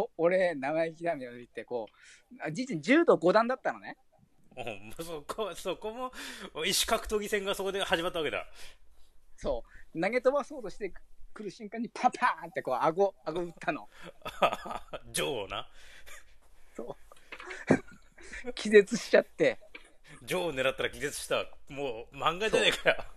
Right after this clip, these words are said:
Speaker 1: そう。
Speaker 2: <laughs> やべえな。
Speaker 1: 本当に。本当に。で、それでおばあちゃんが泣いちゃって。
Speaker 2: あ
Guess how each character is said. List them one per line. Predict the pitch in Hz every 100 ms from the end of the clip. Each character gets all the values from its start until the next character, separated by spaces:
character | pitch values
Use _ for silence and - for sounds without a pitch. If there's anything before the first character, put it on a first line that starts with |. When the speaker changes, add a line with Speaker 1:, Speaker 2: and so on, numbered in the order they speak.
| - - - - - -
Speaker 1:
そ | 220 190 -
う。 | 175
Speaker 2:
<laughs> | 220
や | 156
べ | 165 247
え | 160
な。 | 101
Speaker 1:
本 | - 320 254 -
当 | 233
に。 | 190 - - - - - -
本 | 214 180
当 | - 160
に。 | 139 - - - - _ - - - - - - - - - - - - - - - _ - - - - - - - _ - - - - - - - - - -
で、 | 165
そ | - - 233
れ |
で | 233 -
お | 247 262
ば | -
あ | 330
ち | 320 214
ゃ |
ん | 180
が | 143
泣 | 143 143 175 190
い |
ち | -
ゃ | 226
っ | - -
て。 | 196 131 - - - - - -
Speaker 2:
あ | 107 107 104 104 101 98